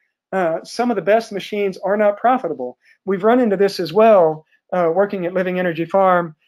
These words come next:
uh, with, uh, farm-grown fuel. We're trying to, uh, use, uh, trying to figure out what we can grow on the farm to power a small engine, uh, to run the farm. 'Cause right now we're actually still using some gasoline, not a bunch, 'cause we have,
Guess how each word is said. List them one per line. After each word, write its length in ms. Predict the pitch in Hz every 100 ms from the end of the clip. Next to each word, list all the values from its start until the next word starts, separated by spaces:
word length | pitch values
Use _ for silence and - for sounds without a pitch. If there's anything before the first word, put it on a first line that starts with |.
| _ -
uh, 220 | 175 165
with, 400 | 170 185 175 160 -
uh, 240 | 190 165 147
farm-grown 560 | 208 208 185 196 190
fuel. 380 | 175 285 202 143
We're 120 | 156
trying 300 | 156 196 190
to, 240 | 170 175 165
uh, 220 | 170 170 185
use, 460 | - 190 175 160 - _ _ _ _
uh, 220 | 180 165
trying 260 | - 269 277
to 60 |
figure 280 | 233 262 220
out 180 | 202 165
what 180 | 202 214
we 100 | 196
can 160 | 180
grow 220 | 170 196
on 80 | 190
the 80 | 170
farm 380 | 165 190 185 175
to 80 | 165
power 340 | 185 180 165
a 40 | 147
small 380 | - 190 185 175
engine, 420 | 180 170 170 170 _ _ _
uh, 280 | 170 170 165 160
to 100 | 175
run 260 | 165 196 185
the 80 |
farm. 400 | 160 233 175 139
'Cause 220 | 135 170 180
right 160 | 196
now 200 | 196 185
we're 120 | 170
actually 260 | 175 175 170
still 240 | - 185
using 320 | 165 165 156 151
some 240 | - 196
gasoline, 540 | 175 170 160 165 151
not 160 | 165 160
a 20 |
bunch, 420 | 147 220 165 - _ _ _ _
'cause 160 | 196 170
we 80 | 180
have, 260 | 214 208